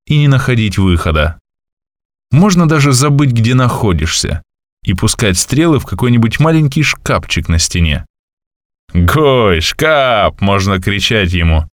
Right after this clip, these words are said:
"Я тебя!" Или можно лечь на пол и рассматривать пыль. В этом тоже есть вдохновение. Лучше делать это по часам, сообразуясь со временем.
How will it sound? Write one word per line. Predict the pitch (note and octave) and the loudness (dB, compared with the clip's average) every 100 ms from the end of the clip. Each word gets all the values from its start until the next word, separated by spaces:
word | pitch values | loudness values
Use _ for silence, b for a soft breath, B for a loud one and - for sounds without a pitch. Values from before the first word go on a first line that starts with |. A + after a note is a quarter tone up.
| _ _ - | _ _ -6
"Я | F2+ E2+ C3 E3+ E3 | -2 0 2 2 0
тебя!" | - G3 E3+ D#3 A#2 D#2 D2+ _ _ _ _ _ _ _ _ _ _ _ _ | 0 0 2 2 2 0 -2 _ _ _ _ _ _ _ _ _ _ _ _
Или | C3+ C3+ B2+ B2 A2+ A2 - - | -2 2 2 2 0 -2 -10 -2
можно | G2 F#2+ F2+ F2 | 0 2 2 2
лечь | E2 D#2 - | 2 0 0
на | A2+ D3 | 2 0
пол | D3 C3+ C3+ - - | 2 0 -2 -12 -4
и | D#3+ | 0
рассматривать | D#3 - A#2+ A2 G2 F#2+ F#2 - | 0 0 2 0 0 0 -2 -2
пыль. | F#2+ E2 D#2 - _ _ _ _ _ _ _ _ _ _ | -2 0 -2 -10 _ _ _ _ _ _ _ _ _ _
В | F#2 | -2
этом | G2 B2 C3 | 0 2 2
тоже | F3 C3 G#2 | 2 2 0
есть | A2+ G#2 | 0 0
вдохновение. | F#2+ G#2+ - C3+ C#3+ F#2 D#2+ D#2+ _ _ _ _ _ - | 0 -2 0 0 2 2 0 -2 _ _ _ _ _ -4
Лучше | F#2+ F#2 G#2 | 0 0 0
делать | F#2+ G2+ F#2+ | 0 0 0
это | G2+ F#2+ | -2 -2
по | G#2+ | -2
часам, | - C3 D#3+ F2 D#2+ _ _ _ _ - | 0 0 0 0 -4 _ _ _ _ -6
сообразуясь | - C#3+ G3 F3 A2+ F2+ | -2 0 2 2 2 0
со | - C3 | 0 2
временем. | C#3 F#2 D2+ | 2 0 -2